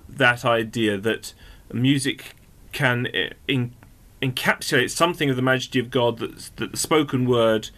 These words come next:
uh, cannot do. So I, I think there is a, a lot to be said for, for recapturing, uh, a more Lutheran approach rather than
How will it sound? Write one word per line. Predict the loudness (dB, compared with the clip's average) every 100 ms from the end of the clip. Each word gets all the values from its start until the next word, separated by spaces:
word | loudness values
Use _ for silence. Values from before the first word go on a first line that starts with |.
| -20 -20 -20 -10
uh, | -4 0 0 -2 -4
cannot | 0 2 2 0 -16 -18 -20 -20 -20 -16 -12 -4
do. | 0 0
So | 0 2 2 2 -6
I, | -12 -12 -6 -2
I | 0
think | 0 0
there | 2 2
is | 2 -2
a, | -4 -4 -4
a | 0
lot | 0 -2
to | -2
be | -2
said | 0 2 2 2
for, | -2 0 2 0
for | -2 0
recapturing, | 2 2 0 -2 -2 0 2 2 -2 -10 -20 -10
uh, | -2 0
a | 2
more | 2 4
Lutheran | 2 2 0 -4
approach | 0 0 0 -2
rather | 2 4 4
than | 0 -2 -2